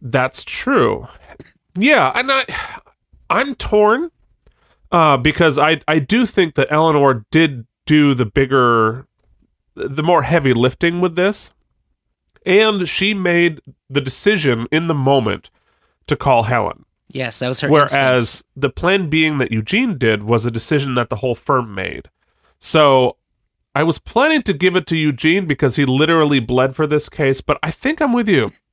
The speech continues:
Speaker 1: I think
Speaker 2: Yep.
Speaker 1: it's Eleanor.
Speaker 2: Also, I think if we go a little bit esoteric, not only did she have the instincts in the moment to call Hel-, to call Helen to the stand, but also, as George kind of said there in that back room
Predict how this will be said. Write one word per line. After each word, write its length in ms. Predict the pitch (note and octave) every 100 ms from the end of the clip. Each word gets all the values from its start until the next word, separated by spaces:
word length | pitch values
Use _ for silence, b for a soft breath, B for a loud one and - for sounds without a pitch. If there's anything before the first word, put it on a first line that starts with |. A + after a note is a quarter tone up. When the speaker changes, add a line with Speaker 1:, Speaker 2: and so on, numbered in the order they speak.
| -
Speaker 1:
I 80 | C3+
think 160 | G3+ G#3
Speaker 2:
Yep. 60 |
Speaker 1:
it's 80 | -
Eleanor. 380 | G3+ F3+ A2 D2+ B B B
Speaker 2:
Also, 320 | F#3+ C4 - G3
I 80 |
think 200 | F3+ G3
if 120 | F3+ F3
we 80 |
go 180 | D3+ F3+
a 0 |
little 180 | E3 E3
bit 140 | C#3+
esoteric, 720 | C#3+ - C3 - A#3+ C#3+ - - B B B B B
not 240 | D3+ F#3+ G#3
only 220 | A#3 A3
did 160 | F#3 F3+
she 200 | - G#3+
have 180 | G#3+
the 80 | E3+
instincts 560 | E3 F3 F#3 - F3 D#3+
in 60 | D#3
the 100 | C3+
moment 380 | D3+ D#3+ C3+
to 80 | -
call 220 | - C3+
Hel-, 280 | B2+ D#3 D3 -
to 140 | C#3+
call 160 | - C3+
Helen 260 | D3+ D3 C3+
to 80 |
the 80 | A#2
stand, 480 | A#2 - A3+ D3+ C3+ B B B B -
but 100 | G#3+
also, 320 | C4 - E3
as 220 | D3 D3
George 340 | C3 F3 F3+
kind 160 | - E3
of 80 | C#3
said 300 | - D#3+ D3
there 120 | C3+
in 100 | B2+
that 200 | B2 A#2+
back 260 | C3 B2+ C3
room 520 | E3+ F3+ C3+ B2